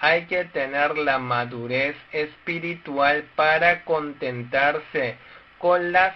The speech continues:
situación. Entonces, Dios va a proveer con seguridad los alimentos.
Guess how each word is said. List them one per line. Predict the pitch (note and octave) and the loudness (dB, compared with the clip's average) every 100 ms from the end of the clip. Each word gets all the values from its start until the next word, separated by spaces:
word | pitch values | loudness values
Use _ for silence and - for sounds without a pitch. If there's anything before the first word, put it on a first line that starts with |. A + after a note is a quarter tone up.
| - | -6
situación. | D3 B2+ C3 B2 A#2+ B2 - C#3 B2+ A2+ G#2 G#2 _ _ _ - | -14 -14 -10 -6 -6 -8 -12 -10 -8 -8 -12 -20 _ _ _ -16
Entonces, | A#2 A2+ A2+ C#3+ D3+ D3+ D3+ - E3+ F3 - _ _ _ | -14 -16 -12 -8 -6 -6 -10 -6 -4 -4 -10 _ _ _
Dios | B2+ D3 E3+ D#3 D#3+ E3 - _ _ - B2 | -12 -4 0 0 0 -4 -12 _ _ -20 -2
va | D3+ E3 F3 | 2 4 4
a | F3+ F3 | 2 0
proveer | D3+ C#3 B2+ A#2 A#2 C3 D3+ D#3 E3 D#3+ | -4 -2 -4 -4 -2 0 2 2 0 -4
con | D3 C#3 B2+ | -6 -6 -12
seguridad | C3 B2+ A#2+ A2+ A2+ A2+ C3+ C#3+ D3 - _ _ | -12 -10 -10 -12 -12 -4 2 4 2 -4 _ _
los | - C#3 E3 F#3+ - - - | -8 0 2 0 -2 -16 0
alimentos. | D3+ D#3 D#3 D#3+ E3 F3 F#3 E3 C#3+ B2 B2+ A#2 A2+ | 0 0 -4 -8 -4 -2 -2 -4 -8 -10 -8 -6 -8